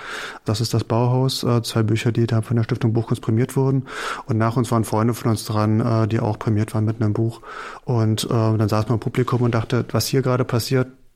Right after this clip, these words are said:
das wäre doch schön, das mit irgendwie noch mehr ins Buch rein zu transportieren, also auch diese Bücher da zu haben. Und so ein Buch ist ja ein Objekt. Und da kam mir dann schon so die Idee,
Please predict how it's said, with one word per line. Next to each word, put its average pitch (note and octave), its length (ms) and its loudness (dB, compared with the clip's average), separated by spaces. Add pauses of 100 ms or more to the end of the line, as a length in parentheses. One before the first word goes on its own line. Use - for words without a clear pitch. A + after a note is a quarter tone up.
das A#2 180 0
wäre B2 80 2
doch A#2 120 2
schön, A#2+ 280 2
das A2+ 160 0
mit - 260 -2 (100)
irgendwie B2 340 2
noch A#2+ 260 2
mehr C3 220 2
ins B2+ 120 -2
Buch - 240 -4
rein B2 160 2
zu - 120 -6
transportieren, A2 680 0
also G#2+ 200 0
auch A2+ 100 0
diese A2 220 0
Bücher A#2 280 0
da G#2+ 220 0
zu A2+ 160 0
haben. G#2+ 340 2 (400)
Und A2+ 120 0
so A2+ 60 4
ein G#2 60 2
Buch B2 200 0
ist B2+ 120 0
ja B2 60 2
ein A#2 80 2
Objekt. A2 460 -2 (480)
Und A2 180 0
da A2 80 2
kam A#2+ 260 0
mir C3+ 80 2
dann C3 140 0
schon B2 160 0
so A#2 80 0
die C3+ 60 0
Idee, B2 340 2